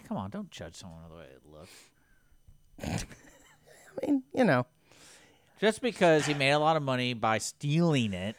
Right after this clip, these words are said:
Speaker 2: <clears throat> So, Dick, you know, we talked, uh, a few weeks ago about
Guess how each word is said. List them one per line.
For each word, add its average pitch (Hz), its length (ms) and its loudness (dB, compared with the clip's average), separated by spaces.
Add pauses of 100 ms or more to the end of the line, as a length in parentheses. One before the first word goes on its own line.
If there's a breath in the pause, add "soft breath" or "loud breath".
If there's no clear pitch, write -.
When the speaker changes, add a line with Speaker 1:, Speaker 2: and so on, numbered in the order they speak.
(120)
Speaker 2:
<clears throat> 254 640 0
So, 240 300 4
Dick, 262 300 -4
you 277 40 0
know, 262 80 4
we 240 120 0
talked, 214 300 2
uh, 202 240 6
a - 40 -4
few 185 160 -2
weeks 185 220 2
ago 156 200 4
about 143 640 4